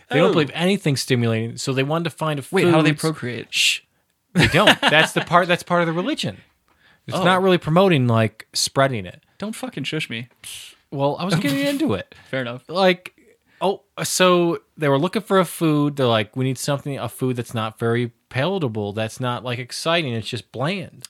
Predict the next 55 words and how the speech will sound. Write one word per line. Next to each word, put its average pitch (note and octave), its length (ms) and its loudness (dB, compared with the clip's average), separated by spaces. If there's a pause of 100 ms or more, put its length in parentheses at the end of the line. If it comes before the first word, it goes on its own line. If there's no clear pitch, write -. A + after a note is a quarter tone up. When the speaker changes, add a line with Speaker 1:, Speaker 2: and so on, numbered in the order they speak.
(140)
Speaker 2:
Oh, G3 500 2
no! E3 540 -4
So E3 160 -4
Speaker 1:
So, E3 60 2
Speaker 2:
they, D3+ 60 2
Speaker 1:
like, C#3+ 180 4
Speaker 2:
they D3+ 80 0
Speaker 1:
those C#3+ 160 2
Speaker 2:
just B2+ 120 -8
cuck F#3 160 -2
themselves. B2+ 340 -6
Speaker 1:
well, E3 120 8
those, D#3+ 180 4
like, C3 220 4
wheat C3 320 -2
things, A3 460 -4
those A#2+ 200 0
wheat C#3+ 320 -6
thins G3+ 480 -4
and G3 180 -8
shit. G#3 380 -4 (560)
You F3 80 -4
know, E3+ 140 0
those A#2 180 0
wheat D3 340 -4
wafers F3+ 540 -2
Speaker 2:
Yeah. G3 200 -6
Speaker 1:
with C#3+ 100 -4
no C#3+ 100 0
sugar E3 320 -2
and E3+ 100 -4
stuff E3+ 280 -6
on E3+ 200 -6
'em? F3 200 -8 (100)
Speaker 2:
Yeah, F3 220 -6
they A#2 60 -6
Speaker 1:
What G3+ 100 -2
is G#3+ 100 -2
Speaker 2:
taste A3 80 -4
Speaker 1:
that - 60 -6
Speaker 2:
like C3+ 80 -4
an A3 80 -4 (100)
Speaker 1:
called? E3+ 40 -2 (100)
Speaker 2:
ass. - 40 -4
Speaker 1:
I C#3+ 80 0
don't B2 140 -2
know. G#2 160 -10 (380)
Yeah, B3 240 -2 (360)
these F3+ 240 -4
are G3+ 80 -2
all F#3 160 -2
from F#3 160 -6
the F3 60 -4
same F3+ 320 -4
place F3 420 -2